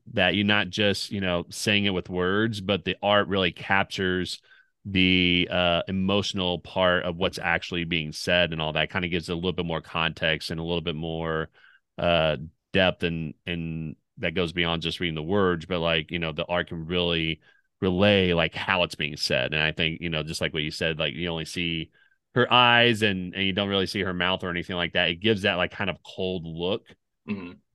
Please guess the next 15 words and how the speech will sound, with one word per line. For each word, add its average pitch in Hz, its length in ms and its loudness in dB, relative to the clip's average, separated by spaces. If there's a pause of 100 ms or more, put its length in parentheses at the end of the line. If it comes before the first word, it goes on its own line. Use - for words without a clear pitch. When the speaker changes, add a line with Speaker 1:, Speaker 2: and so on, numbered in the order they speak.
(140)
Speaker 1:
that 92 260 4
it 98 80 2
really 95 360 0
comes 87 260 -6
across 80 480 -2
as, 80 320 -4
like, 76 360 -2 (120)
nope. 78 400 -4
<laughs> 143 100 4 (2000)
Speaker 2:
Yeah, 82 400 0
God, 85 280 -8
she's - 280 -16 (800)
smoke - 340 -2
show. 90 280 4 (200)
Um, 101 540 4